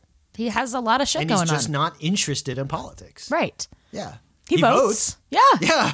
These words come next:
Speaker 1: It's, which is more than I can say for most people.
Speaker 2: Right.
Speaker 1: And when something, you know, he's interested in a couple of things, um, and, and he's engaged on those things. But even still, he calls and says, "What does this mean? What, what, what is the, what's the outcome of this gonna be? Or what, what, what about this?" You
Speaker 2: My,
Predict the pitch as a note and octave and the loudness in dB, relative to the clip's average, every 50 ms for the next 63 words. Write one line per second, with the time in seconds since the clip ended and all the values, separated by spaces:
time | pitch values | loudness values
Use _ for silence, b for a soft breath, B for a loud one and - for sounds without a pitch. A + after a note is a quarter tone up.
0 | F#3+ A3 - A#3 A3+ E4+ D#4+ G4+ F#4 C4+ C#4+ D#4+ F#4+ G4 F#4 F#4+ G4 F#4+ F#4 F#4+ | -2 -2 -2 0 2 2 2 4 2 2 4 4 2 2 2 2 2 2 0 0
1 | F4+ - F#4+ F#4 - F#4 E4+ F4+ G#4 G4+ - C4+ A#3 - B3 D4+ G4 - - F#3+ | 0 0 -2 0 0 0 0 0 0 0 -2 -4 -4 -2 -2 -2 -2 -2 -2 -2
2 | F3+ - - - - - B3 E4 F#4 F#4 F#4+ F#4+ - E4+ D#4 C4 E4 E4+ F4 E4+ | -2 -2 -4 -8 -6 -2 -2 -2 0 0 -2 -2 -2 -2 -2 -4 -6 -6 -6 -8
3 | C#4+ B3 - A#3 E4+ D4 G#3 A3 A#3+ A3 - D#4+ D#4+ - E4 D4+ C#4 D4+ - - | -8 -8 -6 -4 -2 0 0 0 0 -2 -2 0 0 0 -2 -2 -4 -4 -4 -2
4 | C4+ C4 B3+ B3 G#3+ A3 A#3 A3+ A#3 A#3 A3+ G#3 - - F#3 F3+ A3 C#4+ D#4 - | -2 -2 -4 -4 -2 -2 -2 -2 0 -2 -2 -4 -4 -4 -4 -2 -2 -2 -2 -4
5 | - B B B B B B B B - - A3 G#3+ G#3 G#3 G#3 G#3+ A3 - - | -6 B B B B B B B B -2 0 2 4 4 4 4 2 2 0 -2
6 | - A3 G#3 G3+ G3+ G3+ G#3 G#3+ G#3+ G#3 - - - _ - _ - - - - | -2 0 2 2 2 2 2 0 0 0 -2 -4 -6 _ -14 _ -20 -16 -8 -4
7 | G#3 G#3 G3 G#3 G#3 F#3+ - - _ _ - G3 A3+ B3 A3 A#3 B3 A3+ G3+ G#3 | -2 0 0 0 0 -2 -4 -8 _ _ -6 -2 -2 0 0 2 0 0 2 2
8 | F3+ F3+ G3+ G3+ - A3+ G#3 G#3+ G#3+ G#3 A3 - C4+ C4+ A#3+ C#4+ F4 F4+ F#4+ G4+ | 0 0 0 0 0 0 2 2 2 0 0 0 -2 -2 0 0 0 0 0 0
9 | A4 G4 F4 - - A4+ E4+ G#3+ G3+ G#3+ - - G3 F3 F3 F3+ G3 F3+ - G3 | 0 0 -2 0 2 2 2 2 2 0 0 0 0 2 2 0 -2 -2 -2 -4
10 | F#3 F#3 G3 G3+ G3 - A3 - - C#4 G3+ F3 E3+ E3+ F3+ F3 - - F#3 F#3 | -4 -4 -4 -4 -4 -4 -4 -4 -2 -2 -4 -4 -6 -8 -8 -10 -8 -10 -12 -14
11 | - - G#3 G3 E3 - _ - F#3+ F#3 F#3 F#3 G#3+ G#3+ G#3 G#3 F#3 F3+ G3+ G3 | -12 -8 -8 -8 -8 -10 _ -14 -14 -10 -4 -2 0 0 2 0 0 -2 0 0
12 | F#3+ F#3 - b b b b b b b b b b - G3+ G#3 - A#3 - A3 | 0 -2 -4 b b b b b b b b b b -4 -2 0 0 2 2 0
13 | A#3 - A3+ G3 F3 F3 E3 - - E3 D#3 D#3+ D#3+ D3 D3 C#3+ D3 F3 G3 F#3+ | 0 0 -2 -2 -2 -2 -4 -4 -4 -4 -6 -4 -4 -2 -2 -2 0 0 0 0
14 | - - - A3 A3 - G3 G#3 A#3 A#3+ A#3 G#3+ G#3+ G#3 G3 - F#3 G#3+ - D3+ | -2 -2 0 0 0 0 -2 -2 -2 0 2 2 2 2 0 0 -2 -4 -4 -2
15 | - - G3 F#3 D#3 | -4 -4 0 0 0